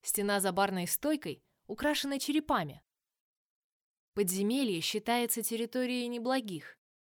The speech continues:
и принимает довольно грубый контингент людей и фейри. Фейри, которых можно встретить в мире людей.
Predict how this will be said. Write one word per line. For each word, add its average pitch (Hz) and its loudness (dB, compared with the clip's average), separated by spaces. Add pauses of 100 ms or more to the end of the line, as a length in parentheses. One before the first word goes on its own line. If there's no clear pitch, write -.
(100)
и 202 -4
принимает 254 2
довольно 349 4
грубый 302 2
контингент 254 -2
людей 175 -2 (300)
и 180 -4
фейри. 254 -2 (2750)
Фейри, 349 4 (140)
которых 370 4
можно 285 6
встретить 311 0
в 220 -2
мире 247 4
людей. 175 -2